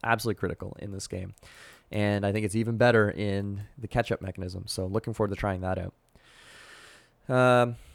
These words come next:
so that's Food Chain Magnate. We also played a game of my other, so it's, these, these games are just classics to us, but we got in a game on the weekend of Feast for Odin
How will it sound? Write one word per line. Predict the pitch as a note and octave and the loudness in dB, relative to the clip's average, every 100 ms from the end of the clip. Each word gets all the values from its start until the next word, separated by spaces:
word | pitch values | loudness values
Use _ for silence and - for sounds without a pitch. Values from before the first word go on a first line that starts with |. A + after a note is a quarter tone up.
| - _ _ | -20 _ _
so | - C#3+ | -2 2
that's | D#3 - | 2 2
Food | C#3+ | 0
Chain | C3+ C3 | 2 2
Magnate. | A2+ G2+ A2 - _ _ _ _ _ _ | 2 0 -4 -10 _ _ _ _ _ _
We | C#3 | 2
also | D3+ A3+ - A3 | 4 4 4 2
played | F3 - C#3+ C#3 | 2 2 2 2
a | A#2+ | 0
game | A#2 A#2 A2 A#2+ | -2 0 0 0
of | A2 G#2+ | -2 -2
my | G#2+ G2+ | -2 2
other, | B2 B2+ A2+ A2 - | 4 4 4 0 -10
so | - A2+ G#2 A2 | -4 -2 -2 -4
it's, | C#3 - | -10 -10
these, | A#2+ A#2+ D3+ C3 | -6 -4 -4 -2
these | F3+ D#3 | -2 0
games | C#3 A2+ | -4 -4
are | |
just | G#2+ | -8
classics | - G#2+ G#2+ - - | -4 -2 -2 -4 -12
to | - F#2+ | -8 -8
us, | - | -8
but | - G2 - _ _ _ _ _ - - | -4 -4 -6 _ _ _ _ _ -20 -16
we | A2 A#2+ | -6 -4
got | C3+ C3+ | 2 2
in | B2+ A#2+ | 2 0
a | |
game | A2 A2+ A2 | 0 0 0
on | |
the | G2+ | -2
weekend | A2+ F3+ B2 G#2+ A2+ | -4 -2 -2 -2 -4
of | - G2+ G2+ G2 G2 - _ _ _ | -2 0 0 -2 -6 -16 _ _ _
Feast | D#3 D#3+ | 0 0
for | - - | 0 2
Odin | A2 G#2 G2+ G#2 | 4 2 0 -6